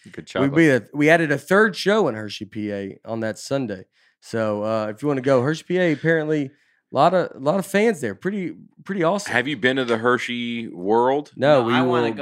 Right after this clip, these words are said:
Speaker 2: go.
Speaker 4: so
Speaker 2: Is
Speaker 4: bad.
Speaker 2: it a
Speaker 3: I
Speaker 2: theme
Speaker 3: went.
Speaker 2: park?
Speaker 3: I went, I, I went, it's, uh, yeah, yeah, it's a
Speaker 4: But
Speaker 3: whole thing, man.
Speaker 2: Yeah.
Speaker 4: But there's, there's a, uh, where the factory is, right? Where the
Speaker 2: Yeah.
Speaker 3: Mm-hmm. It's all there.
Speaker 2: Oh, so we need to go. We're,
Speaker 3: You
Speaker 2: so
Speaker 3: should
Speaker 2: we're
Speaker 3: go
Speaker 2: go-,
Speaker 3: for sure.
Speaker 2: maybe we'll try to go Sunday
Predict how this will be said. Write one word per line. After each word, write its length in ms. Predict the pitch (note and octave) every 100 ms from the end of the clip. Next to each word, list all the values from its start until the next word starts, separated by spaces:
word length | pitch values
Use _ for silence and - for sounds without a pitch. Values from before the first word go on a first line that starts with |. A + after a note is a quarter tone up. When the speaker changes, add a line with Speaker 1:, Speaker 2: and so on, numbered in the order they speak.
| B2+
Speaker 2:
go. 80 | C3+
Speaker 4:
so 220 | - - -
Speaker 2:
Is 40 |
Speaker 4:
bad. 280 | C3 C#3+ -
Speaker 2:
it 40 |
a 0 | F#3+
Speaker 3:
I 60 | G3
Speaker 2:
theme 80 | F#3
Speaker 3:
went. 120 | F#3
Speaker 2:
park? 300 | G3 G#3+ - -
Speaker 3:
I 140 | G2+
went, 260 | G#2 A2 A2+
I, 80 | A2
I 200 | G#2 A2
went, 180 | B2
it's, 360 | C3 C#3 C3 -
uh, 420 | C3+ B2+ A#2+ A#2 A2+
yeah, 300 | A#2 G#2 F2 _ F2+
yeah, 240 | G#2+ F#2+
it's 120 | -
a 40 | G2
Speaker 4:
But 60 |
Speaker 3:
whole 440 | G#2+ B2+ B2+ A#2+ G#2
thing, 400 | - G#2 E2+ D2+
man. 220 | D#2 A#2+
Speaker 2:
Yeah. 140 | A#2
Speaker 4:
But 80 | G2
there's, 340 | E3 D#3 - -
there's 220 | C#3+ C#3+
a, 400 | D3 C3+ B2+ B2 -
uh, 220 | B2 B2
where 200 | B2 C#3
the 120 | A#2+
factory 520 | A#2+ D#3 A#3+ - G2 G#1
is, 160 | _
right? 220 | B2+ C#3 F#3
Where 120 | B2+
the 140 | - -
Speaker 2:
Yeah. 160 | C#3+ G#2+
Speaker 3:
Mm-hmm. 240 | B2 F#3 - G2
It's 140 | -
all 180 | G#2 G#2+
there. 240 | F#2 D#2+ - _ _
Speaker 2:
Oh, 160 | F#3 F3+
so 240 | F#3+ G3+
we 120 | G3 G#3+
need 100 | G3
to 60 | B2
go. 240 | C3 B2+
We're, 240 | A#2+ D#3+
Speaker 3:
You 80 | C#3+
Speaker 2:
so 80 | C#3+
Speaker 3:
should 80 | F3+
Speaker 2:
we're 60 | F3+
Speaker 3:
go 100 | D#3+
Speaker 2:
go-, 160 | C#3
Speaker 3:
for 60 | G2
sure. 340 | - F#2 E2 -
Speaker 2:
maybe 160 | G3 A3+
we'll 80 |
try 140 | - G#3+
to 60 | F#3
go 140 | E3
Sunday 680 | A#2+ - D#3 B2+ G#2+ A2